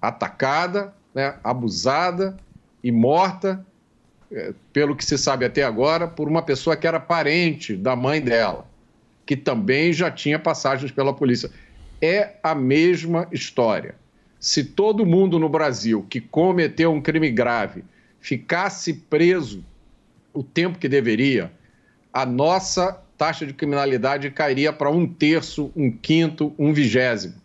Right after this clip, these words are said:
Né, é, é, porque a maioria absoluta desses criminosos já foi presa pela polícia inúmeras vezes. Então, essa é a situação no Brasil.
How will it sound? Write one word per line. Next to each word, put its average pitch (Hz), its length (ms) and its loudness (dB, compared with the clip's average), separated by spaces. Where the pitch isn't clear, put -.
Né, 127 80 -2
é, 123 260 0
é, - 280 -4
porque - 380 -2
a 135 80 0
maioria 214 880 2
absoluta 160 640 0
desses 131 300 0
criminosos 135 840 0
já 156 220 0
foi 151 340 0
presa 170 580 2
pela 156 320 2
polícia 147 500 2
inúmeras 143 400 2
vezes. 90 320 -2
Então, 220 220 -2
essa 202 380 0
é 175 180 0
a 175 60 0
situação 165 600 -2
no 160 340 2
Brasil. 127 540 -2